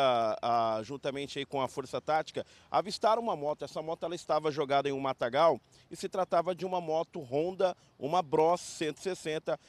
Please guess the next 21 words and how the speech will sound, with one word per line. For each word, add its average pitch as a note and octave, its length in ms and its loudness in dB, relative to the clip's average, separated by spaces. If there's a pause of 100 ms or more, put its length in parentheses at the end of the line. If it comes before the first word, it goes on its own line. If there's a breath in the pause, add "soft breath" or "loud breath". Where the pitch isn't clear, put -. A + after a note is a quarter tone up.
(160 soft breath)
Essa D3 500 2 (240)
moto C#3 420 -2
aí, C3+ 80 0
ela C3+ 140 2
estava C3+ 460 2
já C3 180 2
depenada, D3 720 0
Ana, A2+ 280 -4 (240 soft breath)
estava B2+ 280 2
apresentando D3 800 -2
alterações C#3+ 840 -2
aí C#3 240 0 (240 soft breath)
nas D3 240 0
suas C#3 240 -4
características, E3 840 -4 (280 soft breath)
precisou E3+ 640 0
aí D#3 240 2 (200 soft breath)
ser D#3 300 -4
averiguada, C3+ 960 2
né, C3+ 240 -2 (180)
minuciosamente, F3+ 1400 0